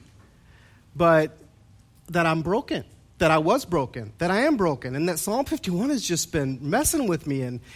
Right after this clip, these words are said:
and I was, I was kinda opening my chest up and baring my heart to him, and he goes,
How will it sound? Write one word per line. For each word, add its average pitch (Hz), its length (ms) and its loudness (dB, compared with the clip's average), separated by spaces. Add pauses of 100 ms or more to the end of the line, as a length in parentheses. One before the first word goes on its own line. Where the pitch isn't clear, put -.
(120)
and - 20 -4
I 214 60 0
was, 202 180 0 (140)
I 202 120 2
was 247 180 0
kinda 233 260 2
opening 226 400 0
my 196 140 0
chest 202 340 0
up 220 180 4
and 175 140 -2
baring 190 300 2
my 190 100 2
heart 196 320 -2
to 202 140 -2
him, 226 100 0
and 226 80 0
he 220 80 0
goes, 220 220 0